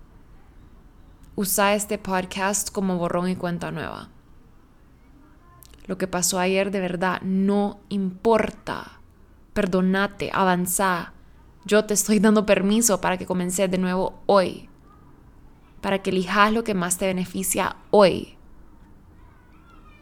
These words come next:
Tu futuro te necesita, tu pasado no, eso ya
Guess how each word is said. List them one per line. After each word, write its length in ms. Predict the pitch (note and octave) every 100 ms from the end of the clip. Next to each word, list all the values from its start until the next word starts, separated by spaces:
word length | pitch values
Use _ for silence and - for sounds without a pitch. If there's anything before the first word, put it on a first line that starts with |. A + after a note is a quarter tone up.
| - - - -
Tu 100 | G#3+
futuro 580 | F#3+ G#3 - - A3 A#3
te 160 | A#3 A3
necesita, 680 | G#3 F3 - - A3 - E3+
tu 120 | F#3
pasado 440 | F#3 - G#3 G#3
no, 240 | G3+ G3+ F3
eso 200 | F3 G3 E3+
ya 360 | - G3+ G3+